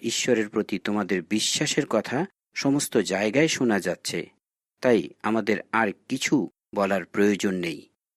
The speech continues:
কারণ লোকেরা নিজেরাই এই বিষয়ে বলে থাকে যে কিভাবে আমরা প্রথমবার তোমাদের কাছে এসেছিলাম এবং কিভাবে তোমরা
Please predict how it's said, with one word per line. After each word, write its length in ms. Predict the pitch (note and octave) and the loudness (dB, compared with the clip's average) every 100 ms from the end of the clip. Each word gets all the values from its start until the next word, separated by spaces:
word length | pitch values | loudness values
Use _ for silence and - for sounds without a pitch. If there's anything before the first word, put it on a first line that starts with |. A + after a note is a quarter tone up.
| _ - | _ -2
কারণ 300 | A#2 B2 G2 | 2 4 2
লোকেরা 380 | A#2 - D#3 | 0 2 2
নিজেরাই 560 | A2+ G2+ A2 E3 E3 F#2 - | 2 0 4 4 4 2 0
এই 180 | A2+ A2 | 0 2
বিষয়ে 340 | A2+ - G2+ | 0 2 0
বলে 280 | E2 F#2 B2 | 0 -2 -2
থাকে 320 | - D3+ D#3 | -2 0 0
যে 240 | A2 A2 F3 _ _ _ - | 2 0 -2 _ _ _ -4
কিভাবে 540 | G3 E3 E3 G2+ D#2 - _ - | -2 0 0 0 -2 -6 _ -2
আমরা 260 | A2+ G#2+ | 2 2
প্রথমবার 580 | G2+ B2+ - D#3+ D#3 A2 - _ | 2 -2 0 2 4 4 0 _
তোমাদের 400 | A2+ A2+ G2+ G2 - | -2 0 0 -2 -4
কাছে 460 | A2 G#2+ - A#2 E2+ | -4 -2 2 2 0
এসেছিলাম 640 | G2+ - B2+ - C#3 D3 F3 _ _ - | -4 -2 -2 0 0 0 -2 _ _ -4
এবং 220 | C#3 B2+ - | 0 0 0
কিভাবে 380 | E3 E3 D3+ G#2+ | -2 0 0 0
তোমরা 500 | - D3+ D3+ E2+ | 4 4 6 2